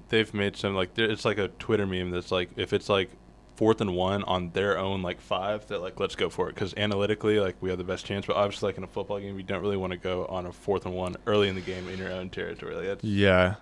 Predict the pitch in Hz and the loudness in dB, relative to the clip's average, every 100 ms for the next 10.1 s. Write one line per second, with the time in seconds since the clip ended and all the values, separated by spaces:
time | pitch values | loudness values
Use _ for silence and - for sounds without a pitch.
0 | - 127 123 135 - - - - 127 139 | 8 10 12 10 6 -4 -14 -2 2 4
1 | 117 135 120 113 101 104 107 104 92 101 | 6 8 10 10 8 8 6 6 4 6
2 | 98 104 107 107 - 107 101 113 107 101 | 8 8 8 4 0 0 4 6 6 2
3 | - 107 107 107 113 110 101 98 92 - | 4 4 6 4 6 4 4 4 2 -4
4 | 117 123 120 113 113 - - 110 160 156 | -2 0 4 8 8 8 -2 6 10 12
5 | 131 139 139 117 113 123 120 104 107 110 | 12 10 8 6 6 6 6 4 4 6
6 | 110 98 98 107 110 - 104 95 95 95 | 6 4 2 2 2 0 0 0 0 2
7 | 92 98 98 98 98 - _ _ - 104 | 2 4 4 4 2 -4 _ _ -10 -10
8 | - 104 95 - 101 98 - 98 101 107 | -6 -4 -4 -4 -2 -2 0 2 4 2
9 | - 117 104 90 - - 110 101 104 - | -2 -6 -4 -6 -12 -8 -4 -2 -2 -4
10 | - | -8